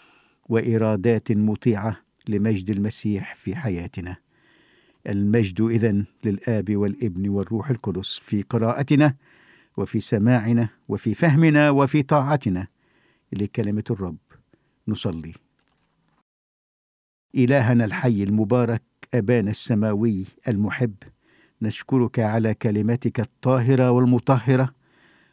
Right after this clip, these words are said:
وهي حية ومحية في مصدر الحياة، مخلصنا الرب يسوع المسيح. نصلي أن تفتح أذهاننا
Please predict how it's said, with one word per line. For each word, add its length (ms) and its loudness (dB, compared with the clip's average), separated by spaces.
وهي 380 0
حية 580 4
ومحية 920 2
في 220 2
مصدر 400 2
الحياة، 440 2
مخلصنا 760 0
الرب 340 -2
يسوع 340 0
المسيح. 720 -6
نصلي 640 0
أن 140 -4
تفتح 440 -4
أذهاننا 680 4